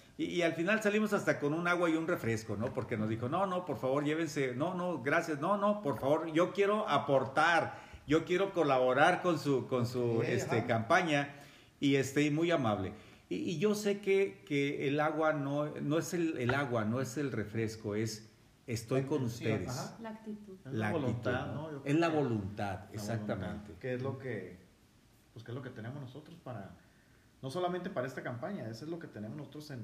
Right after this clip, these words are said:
Speaker 4: en, yo creo que nuestro propósito de vida, tenemos voluntad, por eso estamos aquí,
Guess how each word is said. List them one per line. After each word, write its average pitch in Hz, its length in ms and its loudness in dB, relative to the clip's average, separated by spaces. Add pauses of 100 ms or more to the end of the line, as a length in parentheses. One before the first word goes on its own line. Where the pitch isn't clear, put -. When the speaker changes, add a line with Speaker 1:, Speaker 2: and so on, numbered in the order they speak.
(120)
Speaker 4:
en, 98 80 -14 (640)
yo 104 60 -14
creo 123 180 -16
que 135 60 -12
nuestro 113 320 -10
propósito 104 580 -14
de 104 100 -8
vida, 107 340 -10 (640)
tenemos 110 320 -6
voluntad, 110 480 -6 (380)
por 117 120 -6
eso 123 120 -4
estamos 127 320 -6
aquí, 143 440 -10